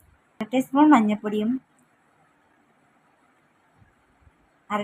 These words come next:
ടീസ്പൂൺ ഉപ്പും ആവശ്യത്തിന് വെള്ളവും ഒഴിച്ച് നമുക്ക് ഒന്ന് ഇളക്കി അടച്ച് നമുക്ക് വേവിക്കാം. അത് വെന്ത് വരുമ്പോഴത്തേക്കും ഒരു നാല് വിസിലടിക്കുമ്പോഴത്തേക്കിനും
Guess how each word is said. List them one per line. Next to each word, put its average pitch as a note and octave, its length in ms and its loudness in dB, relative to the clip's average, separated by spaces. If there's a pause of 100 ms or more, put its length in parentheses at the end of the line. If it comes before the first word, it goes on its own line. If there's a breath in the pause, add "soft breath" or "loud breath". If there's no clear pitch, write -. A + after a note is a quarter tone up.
ടീസ്പൂൺ B3 420 0 (120)
ഉപ്പും A3 280 -6 (640)
ആവശ്യത്തിന് G#3+ 640 -4
വെള്ളവും G3 420 -2
ഒഴിച്ച് F3 320 -8 (680)
നമുക്ക് F#3 360 -8 (840)
ഒന്ന് F#3+ 240 -12
ഇളക്കി F#3 360 -6 (1400)
അടച്ച് F#3 420 -8
നമുക്ക് F#3+ 340 -10
വേവിക്കാം. F#3 420 -6 (2250)
അത് G3+ 240 -10
വെന്ത് A3+ 340 2
വരുമ്പോഴത്തേക്കും G3+ 540 -4
ഒരു B3+ 100 4 (120)
നാല് C#4 420 4
വിസിലടിക്കുമ്പോഴത്തേക്കിനും G3+ 1040 -6